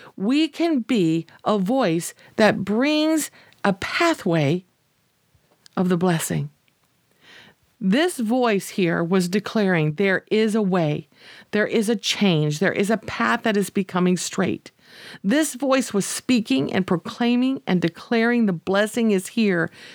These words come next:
joy has come, peace is yours, and we will be a part of making straight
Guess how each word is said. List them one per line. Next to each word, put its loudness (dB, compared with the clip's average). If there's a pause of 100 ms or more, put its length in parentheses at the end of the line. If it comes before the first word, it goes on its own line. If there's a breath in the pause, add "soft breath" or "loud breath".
(140 loud breath)
joy 0
has -2
come, 0 (380 loud breath)
peace 2
is 0
yours, 2 (360 loud breath)
and 2
we 2
will 2
be 0
a 0
part -2
of 0
making 2
straight -2